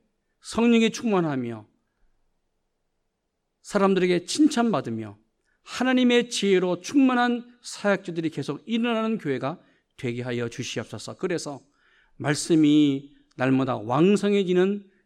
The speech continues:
교회, 우리의 가정, 한 사람 한 사람 되게 하여 주시옵소서. 예수님의 이름으로 기도했습니다.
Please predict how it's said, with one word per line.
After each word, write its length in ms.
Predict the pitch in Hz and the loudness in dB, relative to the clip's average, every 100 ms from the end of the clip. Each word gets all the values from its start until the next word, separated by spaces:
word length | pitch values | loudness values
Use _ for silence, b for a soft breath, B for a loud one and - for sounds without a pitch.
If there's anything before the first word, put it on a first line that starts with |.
| b | b
교회, 540 | - 120 113 113 107 - _ _ _ _ | -8 -6 -4 -6 -8 -16 _ _ _ _
우리의 400 | 165 151 160 160 | 0 4 4 4
가정, 500 | 160 117 131 120 113 _ _ - | 0 -8 -6 -8 -10 _ _ -18
한 280 | 110 208 226 | -6 -2 0
사람 400 | 196 190 208 233 b b | 0 0 -2 -6 b b
한 180 | - 143 | -8 -8
사람 400 | 113 113 127 196 b b _ | -6 -6 -6 -8 b b _
되게 280 | 120 107 110 | -10 -10 -10
하여 500 | 107 107 131 185 - _ _ _ | -12 -8 -6 -6 -10 _ _ _
주시옵소서. 960 | - - 131 - 127 - 107 95 104 98 _ _ _ _ - | -10 -6 -4 -4 -6 -10 -14 -16 -16 -18 _ _ _ _ 0
예수님의 600 | 147 160 196 185 180 180 | 0 2 0 0 2 0
이름으로 540 | 131 104 110 185 - _ _ | -2 -6 -8 -8 -10 _ _
기도했습니다. 920 | - 127 113 104 110 95 95 90 92 | -14 -8 -8 -8 -12 -14 -16 -20 _